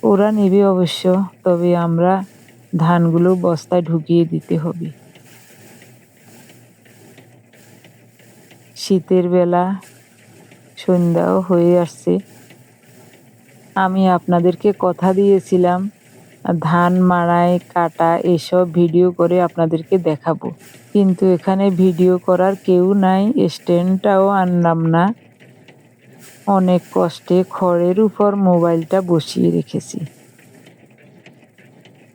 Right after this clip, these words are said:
তারপরও ভালোই ভিডিও হয়েছে। কি দ্রুত গতিতে ওরা ধান মাড়াই করছে দেখুন।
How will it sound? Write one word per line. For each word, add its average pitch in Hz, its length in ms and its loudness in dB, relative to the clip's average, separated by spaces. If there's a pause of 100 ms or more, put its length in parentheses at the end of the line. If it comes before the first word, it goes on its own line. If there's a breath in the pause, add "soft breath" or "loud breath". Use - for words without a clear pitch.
(260)
তারপরও 175 500 -2
ভালোই 170 420 0
ভিডিও 160 480 0
হয়েছে। - 640 -6 (4000)
কি 185 180 2
দ্রুত 175 460 0
গতিতে 180 500 0
ওরা 180 320 0
ধান 165 320 0
মাড়াই 165 400 0
করছে 160 320 -10
দেখুন। 170 380 -10